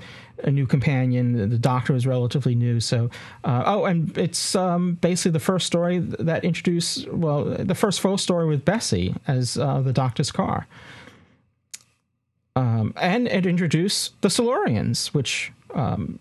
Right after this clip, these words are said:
the, the Silurians will return along with, um, their relatives, you know, the, the Sea Devils. And the, the Silurians are not, um, you know, and, and obviously they, they, we've seen them in modern times too now.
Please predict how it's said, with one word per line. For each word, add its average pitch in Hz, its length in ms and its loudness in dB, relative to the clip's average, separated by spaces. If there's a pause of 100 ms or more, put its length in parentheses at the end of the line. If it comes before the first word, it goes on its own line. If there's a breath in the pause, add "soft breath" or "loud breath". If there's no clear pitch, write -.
the, - 420 -2
the 143 120 2
Silurians 143 500 0
will 135 220 2
return 151 480 0
along 131 260 2
with, - 380 -4 (720 loud breath)
um, 117 320 2
their 139 180 2
relatives, 151 640 0
you 131 60 2
know, 123 120 0
the, 120 380 0
the 123 80 0
Sea 147 180 0
Devils. 143 480 0
And 120 160 0 (400 loud breath)
the, 113 220 -6 (300)
the 175 80 0
Silurians 180 520 0
are 156 100 2
not, 143 280 0 (160)
um, 113 560 0 (580)
you 185 80 2
know, 170 80 2
and, 165 160 2
and 156 160 2
obviously 139 420 2
they, 123 340 0
they, 117 320 0 (340)
we've 160 460 -2
seen 139 160 0
them 120 180 0
in 120 160 0
modern 120 300 0
times 117 320 0
too 135 200 0
now. 107 320 0